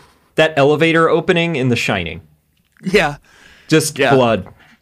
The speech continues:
Speaker 2: It seems like
Speaker 1: A
Speaker 2: one
Speaker 1: feet
Speaker 2: guy.
Speaker 1: of blood and, and blood as far as the eye
Speaker 2: I'm
Speaker 1: can
Speaker 2: looking
Speaker 1: see.
Speaker 2: over your notes, just skimming your notes. Did we both get hit by the <laughs> same guy?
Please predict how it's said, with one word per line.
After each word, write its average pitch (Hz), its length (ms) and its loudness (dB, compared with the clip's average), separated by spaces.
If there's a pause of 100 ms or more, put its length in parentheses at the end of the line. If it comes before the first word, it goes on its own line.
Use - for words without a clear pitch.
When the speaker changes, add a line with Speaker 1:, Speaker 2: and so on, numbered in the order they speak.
(300)
Speaker 2:
It - 120 -2
seems 320 220 -6
like 320 160 2
Speaker 1:
A 143 60 -2
Speaker 2:
one 156 240 2
Speaker 1:
feet - 100 4
Speaker 2:
guy. 131 300 2
Speaker 1:
of 104 60 -2
blood 151 380 4
and, 117 160 0
and 117 400 -2
blood 131 340 2
as 127 140 0
far 120 280 0
as 113 100 -6
the 110 160 -2
eye 95 60 2
Speaker 2:
I'm 165 120 2
Speaker 1:
can 214 60 -2
Speaker 2:
looking 247 220 -2
Speaker 1:
see. 165 80 0
Speaker 2:
over 160 180 0
your 151 160 0
notes, 139 400 -2
just 139 200 -8
skimming 151 340 -6
your 143 100 -6
notes. 131 480 -6
Did 165 180 -4
we 285 120 0
both 180 320 0
get 233 100 -6
hit 262 140 -6
by 233 120 -2
the 254 100 -4
<laughs> - 20 -6
same 233 240 -4
guy? 226 400 -6